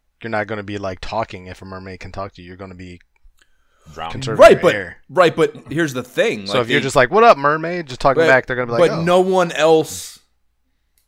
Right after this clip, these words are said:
Speaker 3: can even get here. So it's not like there's, like, been a stream of visitors that were unable to communicate with them. The Oxale is necessary to even get here since the Sea Shrine.
Speaker 1: Right, but I'm saying,
Speaker 3: So
Speaker 1: like, maybe she was there before, ma-, like, maybe before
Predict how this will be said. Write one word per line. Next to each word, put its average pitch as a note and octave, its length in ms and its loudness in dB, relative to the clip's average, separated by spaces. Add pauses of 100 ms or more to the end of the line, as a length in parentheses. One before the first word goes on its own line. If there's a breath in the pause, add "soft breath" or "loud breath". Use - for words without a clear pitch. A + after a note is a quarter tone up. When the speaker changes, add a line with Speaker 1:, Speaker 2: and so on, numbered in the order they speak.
(440)
Speaker 3:
can E3 140 -6
even B2 260 -6
get A3 220 0
here. - 240 -12
So D3+ 120 -4
it's C3 120 -6
not G3+ 180 0
like B2 160 -2
there's, A#2+ 180 -8
like, A2 160 -6
been A2+ 140 -10
a G2+ 60 -14
stream C#3+ 480 -8
of G2+ 120 -10
visitors F#2 580 -8
that G2 240 -8
were G#2 180 -10
unable A2 400 -8
to G2 60 -16
communicate F2+ 440 -14
with D2 120 -20
them. C#2+ 180 -20 (260 soft breath)
The A2 80 -8
Oxale G#2+ 720 -4 (340)
is G#2 180 -8
necessary G#2+ 480 -10
to A#2+ 120 -16
even F2+ 240 -16
get D3 220 -10
here D#2+ 220 -12
since - 380 -16
the E2+ 140 -20
Sea F#2+ 180 -16
Shrine. D2+ 320 -16
Speaker 1:
Right, B2 340 2
but A#2+ 160 -2
I'm D3 120 2
saying, C3 260 2
Speaker 3:
So A#2+ 40 0
Speaker 1:
like, A2+ 140 0
maybe A#2+ 340 -2
she - 180 -6
was A#2+ 180 -8
there A2+ 220 0
before, G#2+ 480 -10
ma-, A#2 240 -4
like, A#2 240 -2
maybe B2 400 -2
before A2 840 -4